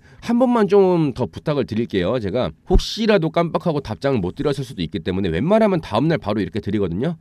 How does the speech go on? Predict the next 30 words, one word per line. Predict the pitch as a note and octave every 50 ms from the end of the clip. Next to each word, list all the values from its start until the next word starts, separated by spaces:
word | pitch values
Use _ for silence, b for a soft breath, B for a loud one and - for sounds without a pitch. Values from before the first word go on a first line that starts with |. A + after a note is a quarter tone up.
| _ -
그래서 | G2+ G#2+ G2+ C#3+ D3 G2+ D2+ B B B B B B B -
지금 | - - D3+ E3 F#3 G#3+ G#3+ G3
영상 | C#3 A#2 C3+ C#3 F#3 F3+ F3+
보시는 | E3 D#3+ D#3 - D3 D#3 C#3+
분들 | C3 C3+ B2+ A#2+ A2+ B2 B2+ B2+ B2 A#2 A2+ G#2+ G2+ F#2+ E2+
문자 | D#2+ G2 A#2+ C3 D3
남겨주시면 | A#2 F2+ F#2 F#2+ F2 D#2+ G2 G2 B2 C#3+ A#2 F2
제가 | D#2 - B2 B2+
웬만하면 | G2 F2 G#2+ C3+ D3+ D3+ C3 B2
일요일까지는 | D3+ G3 G#3 G#3+ G#3 G3+ F#3 E3+ D3+ D#3+ C#3
전부 | - - A2 A2 A2+
다 | G#2+
답장을 | - E2+ - A#2 A2 G2
드릴 | F2 A2 A#2 B2
거예요. | - - F2+ E2+ F2+ F#2 D#2+
그런데 | F#2+ F2+ F2+ G#2 B2 G#2+ B B B B B B _
이전에 | - A2+ C3 F#3+ F#3 F3+ F#3 F3
제 | D#3+ C3+ B2
영상을 | G#2 F2+ G2 G2+ B2+ C3 B2
봤는데 | - F#2 F2 F2+ F2+ G2 B2 A#2+ F2+ D#2+ B B B -
문자를 | G#2 A2 B2 D3+ C#3+ B2+
못 | F#2 G3 -
받았다 | B2+ C3 B2 G#2+ A2+ G#2
하시는 | G2+ - G#2+ F#2+
분들은 | F2+ F2+ F2 G2 A#2+ D3+ E3+ E3+ E3 B B B
한 | - - G#3 G#3+
번만 | G#3+ A3+ A3 F#3+ D3+ A2
더 | F2 E2+ D#2 D#2
공일공으로 | - - F#2+ F#2+ G2 G2 F2+ F#2+ F#2 F#2+ G#2 C3 D3+ B2+
오공칠삼 | F#2+ F2+ G2+ A2+ A2+ - - G#2 G2+ - - C3 A#2+